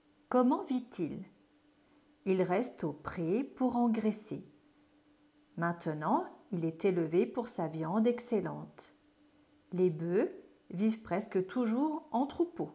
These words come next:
contrairement aux taureaux souvent isolés. Que fait-il ?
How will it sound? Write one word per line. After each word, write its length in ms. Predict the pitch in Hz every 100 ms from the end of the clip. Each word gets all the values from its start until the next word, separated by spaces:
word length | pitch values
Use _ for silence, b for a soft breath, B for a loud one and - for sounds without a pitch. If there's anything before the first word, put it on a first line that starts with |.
| - _ _
contrairement 800 | - 175 - 175 175 202 240 -
aux 120 | 185
taureaux 640 | 185 - 202 175 165 - -
souvent 460 | - - 196 165 185
isolés. 540 | 220 185 156 - - _ _ _ _ _ _ _ _ _ _ _ _ _ _ _ _
Que 100 | 381
fait-il ? 640 | - 294 269 - 151 151